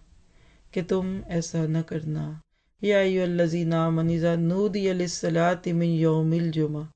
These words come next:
ये है आयत जिसकी वजह से इसको यौम, सूरह जुमा कहते हैं। पहली चार आयतें देखें, इज्तिमाई जुमा की हक-, की हिकमत, कुरान का पढ़ना पढ़ाना और उसकी अहमियत, हर हफ्ते में एक बार क्यों जमा करते हैं अल्लाह ताला लोगों को?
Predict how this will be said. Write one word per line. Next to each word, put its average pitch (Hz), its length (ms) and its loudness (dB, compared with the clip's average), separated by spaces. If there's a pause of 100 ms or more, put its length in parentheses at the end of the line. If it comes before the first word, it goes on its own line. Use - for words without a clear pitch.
(460)
ये 185 140 0
है 175 100 -2
आयत 165 240 2
जिसकी 170 280 -6
वजह 165 180 0
से 170 100 -4
इसको 170 180 -6
यौम, 165 320 0 (180)
सूरह 165 240 -4
जुमा 160 280 -2
कहते 156 340 -8
हैं। 160 100 -6 (640)
पहली 214 220 4
चार 208 260 4
आयतें 190 280 0
देखें, 190 340 -2 (800)
इज्तिमाई 196 680 2
जुमा 170 380 0
की 175 180 -6
हक-, 170 320 -8
की 156 160 -6
हिकमत, 165 560 -2 (720)
कुरान 196 320 6
का 202 120 0
पढ़ना 196 320 0
पढ़ाना 190 500 -2 (140)
और 170 100 0
उसकी 165 260 -2
अहमियत, 151 520 -2 (520)
हर 220 160 6
हफ्ते 185 340 -2
में 190 120 -2
एक 190 540 -4
बार 165 240 2 (100)
क्यों 170 280 0
जमा 160 300 -2
करते 160 320 -6
हैं 156 80 0
अल्लाह 151 180 -2
ताला 151 260 -4
लोगों 156 280 -6
को? 170 140 -12